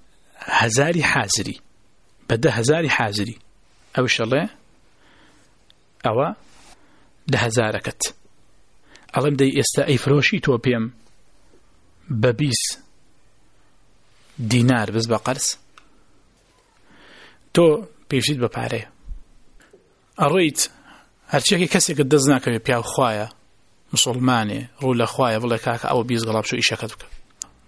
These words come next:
پەنا ئەهێنی بۆ ئەم ڕێگە حرامە. ئەم ڕێگە حرام پێوترە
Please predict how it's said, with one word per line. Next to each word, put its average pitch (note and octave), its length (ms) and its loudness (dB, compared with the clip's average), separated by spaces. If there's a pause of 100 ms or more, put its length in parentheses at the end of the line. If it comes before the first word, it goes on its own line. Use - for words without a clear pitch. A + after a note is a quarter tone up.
پەنا C#3 240 2
ئەهێنی D#3+ 280 2
بۆ D#3+ 120 4
ئەم D#3+ 160 2
ڕێگە A#2+ 220 0
حرامە. G#2+ 360 -2 (1200)
ئەم G#3 180 4
ڕێگە E3 220 2
حرام E3+ 280 2
پێوترە E3+ 200 2